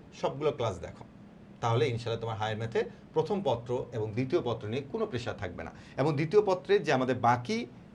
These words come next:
আমাদের দ্বিতীয় পত্রে যে বাকি যে, ইয়া, ভিডিওগুলো আছে, আমরা এগুলো সবগুলো আজকে রাতের মধ্যে ইনশাআল্লাহ অ্যাড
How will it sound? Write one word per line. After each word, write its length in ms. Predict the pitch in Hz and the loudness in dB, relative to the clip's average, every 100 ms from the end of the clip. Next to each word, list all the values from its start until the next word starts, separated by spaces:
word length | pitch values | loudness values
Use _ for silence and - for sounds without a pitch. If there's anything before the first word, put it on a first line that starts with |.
| - - - | -20 -20 -6
আমাদের 280 | 117 117 117 | 0 2 2
দ্বিতীয় 300 | 135 139 196 | 2 4 4
পত্রে 320 | 180 175 196 | 4 2 0
যে 140 | 147 135 | 2 2
বাকি 320 | 123 113 135 | 2 2 0
যে, 280 | 127 127 123 - - - - - - - | 2 2 -2 -10 -20 -20 -20 -20 -20 -6
ইয়া, 160 | 127 107 | 0 2
ভিডিওগুলো 480 | 110 120 147 139 131 | 4 4 4 6 4
আছে, 260 | 117 240 | 4 0
আমরা 140 | 240 131 | -4 -4
এগুলো 160 | 113 | -4
সবগুলো 440 | 110 143 117 165 254 | -2 -2 0 -2 -4
আজকে 260 | - 117 - | -6 -6 -4
রাতের 220 | 104 107 | -4 -4
মধ্যে 160 | 101 95 | -8 -8
ইনশাআল্লাহ 280 | 95 151 - | -8 -8 -8
অ্যাড 140 | 127 | -8